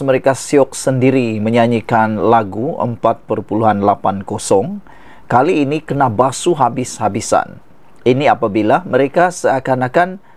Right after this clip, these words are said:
terdiam, kaku, tak tahu nak buat apa lagi, habis modal dan dijangka masuk gua. <laughs> Sehingga salah seorang daripada, uh, penulis blog dan juga Facebook,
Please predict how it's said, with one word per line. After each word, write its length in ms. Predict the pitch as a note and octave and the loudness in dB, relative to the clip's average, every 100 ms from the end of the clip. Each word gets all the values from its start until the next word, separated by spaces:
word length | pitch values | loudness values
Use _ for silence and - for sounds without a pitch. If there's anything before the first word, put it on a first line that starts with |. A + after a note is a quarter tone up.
| - | -4
terdiam, 720 | D#3+ C#3 A#2 B2 C#3 F3 E3 | -2 -2 0 2 2 -2 -2
kaku, 480 | C3+ C3 - D3 F3+ | -2 -2 -4 -2 0
tak 240 | A#2+ - | 0 -2
tahu 240 | A#2+ A#2+ | -4 -4
nak 240 | B2 A2 G#2+ | -2 -2 -2
buat 300 | A2+ A2 - | 2 2 2
apa 320 | - A2 G#2+ | -2 -2 2
lagi, 480 | G2+ F#2+ A#2 E3 F#3 - - - - | 2 2 0 0 0 -6 -20 -18 -2
habis 500 | B2+ B2+ D3 G3+ - | 0 0 -4 -6 -4
modal 560 | B2 G#2+ A2 A#2+ D3+ | -2 2 4 2 2
dan 240 | C#3 C#3 C#3 | 2 2 2
dijangka 540 | B2+ A2 A#2 A#2 D3 | 0 2 0 0 0
masuk 320 | D3+ D3 F#3 F3 | 0 0 -2 0
gua. 480 | B2 C3 F#2 C2 - - | 4 4 4 0 -8 -2
<laughs> 220 | D#3 A2+ - - - | 0 0 -2 -16 -14
Sehingga 500 | - C3+ B2 C3+ G#2 | 0 2 4 4 2
salah 240 | G2+ G2+ G#2+ | 2 -2 -2
seorang 480 | - A#2+ B2 A2 G#2 | 2 4 4 2 0
daripada, 800 | G#2 G#2+ - A2+ G#2 G#2 G2+ E2+ - - - | -2 -2 -2 -2 2 4 4 2 -8 -20 -4
uh, 400 | A2+ A2+ A2 G#2 | 2 4 4 4
penulis 480 | B2 B2 B2+ C3 G2 | 2 0 0 -4 -2
blog 400 | A#2 D#3+ D#3 - G#2 | 2 2 2 0 0
dan 320 | G#2+ A#2 A#2 | 2 2 2
juga 380 | G#2+ C3+ A2 G#2+ | -2 0 2 2
Facebook, 800 | - B2 A#2 - G#2 C3 F3+ - | 2 0 0 -4 0 2 2 -2